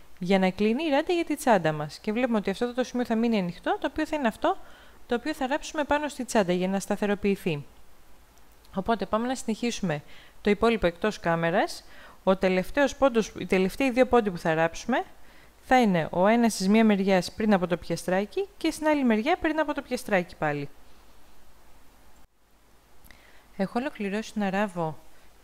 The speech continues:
την, ε, την, ε, ράντα μου για το, για τη τσάντα.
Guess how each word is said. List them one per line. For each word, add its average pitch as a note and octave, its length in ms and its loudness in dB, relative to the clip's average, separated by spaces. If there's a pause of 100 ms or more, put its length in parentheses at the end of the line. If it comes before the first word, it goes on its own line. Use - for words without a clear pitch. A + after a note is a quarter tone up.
(120)
την, F3 280 -2
ε, E3 200 -4 (320)
την, F3 240 -8
ε, E3 180 -4
ράντα E3+ 280 -6
μου A3 80 -6
για G#3+ 180 -4
το, F3+ 160 -4 (1120)
για E3+ 120 -8
τη - 140 -16
τσάντα. D#3+ 540 -6